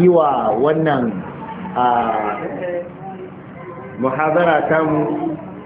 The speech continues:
a wannan karan da take ƙalubalen zaman aure da tarbiyya, wanda a jalsat guda hudu da suka gabata mun yi ƙoƙarin bayyana irin ƙalubale da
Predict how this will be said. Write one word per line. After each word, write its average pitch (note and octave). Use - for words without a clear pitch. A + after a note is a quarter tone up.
a A#2+
wannan D3+
karan D3+
da A#2+
take D3
ƙalubalen D#3
zaman D3+
aure D3+
da B2
tarbiyya, C3
wanda C#3+
a B2
jalsat C#3
guda D3+
hudu E3
da -
suka D3
gabata D#3+
mun C#3+
yi F#3
ƙoƙarin D#3
bayyana D#3+
irin C3+
ƙalubale D#3
da C3+